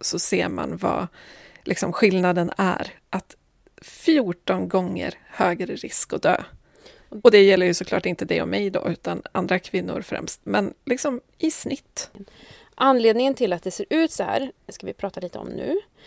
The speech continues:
Speaker 2: Dels så, um, lär sig pojkar och flickor olika saker, ehm, traditionellt sett.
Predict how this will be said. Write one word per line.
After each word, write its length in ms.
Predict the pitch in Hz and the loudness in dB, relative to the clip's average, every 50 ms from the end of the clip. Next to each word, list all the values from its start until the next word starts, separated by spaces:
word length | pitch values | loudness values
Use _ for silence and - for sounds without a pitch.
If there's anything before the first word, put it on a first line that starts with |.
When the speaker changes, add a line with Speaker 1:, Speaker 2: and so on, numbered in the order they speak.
| - - - - _ | -20 -20 -20 -20 _
Speaker 2:
Dels 500 | - 202 202 277 294 302 302 294 285 - | -14 -4 0 2 6 6 6 6 4 2
så, 440 | - - - 247 226 220 214 208 202 | -2 -2 0 0 0 2 2 4 4
um, 480 | 196 190 190 185 185 185 180 180 196 - - _ _ _ _ _ _ _ - | 4 4 4 2 2 0 -2 -4 -8 -12 -18 _ _ _ _ _ _ _ -12
lär 340 | - 208 208 202 185 170 170 | -6 0 2 2 2 2 2
sig 580 | 165 - - - 180 175 175 175 175 - - - - _ _ _ _ | -2 -4 -4 -2 -2 -2 -4 -6 -8 -12 -14 -16 -18 _ _ _ _
pojkar 320 | - - 202 175 - 165 | -2 -2 -2 0 -2 -6
och 80 | 170 160 | -8 -8
flickor 400 | - - 170 - _ - 151 - 254 | -8 -10 -10 -10 _ -8 -8 -8 -6
olika 400 | - 220 202 156 151 151 - 156 | -4 -4 -4 -6 -6 -10 -10 -8
saker, 600 | - - 240 - - - _ - - 285 - - - - _ _ _ | -4 -4 -4 -4 -6 -8 _ -6 -4 -4 -4 -6 -10 -18 _ _ _
ehm, 720 | - 208 190 180 185 185 185 190 196 190 196 208 - 202 - _ _ _ | -12 -10 -10 -10 -10 -12 -14 -14 -14 -14 -14 -16 -16 -18 -20 _ _ _
traditionellt 640 | - - 202 190 190 - - 190 165 - - - - | -4 -2 -2 0 0 -4 -6 -6 -6 -6 -10 -10 -8
sett. 540 | - - - - - _ _ - - - - | -8 -8 -8 -8 -12 _ _ -18 -18 -18 -18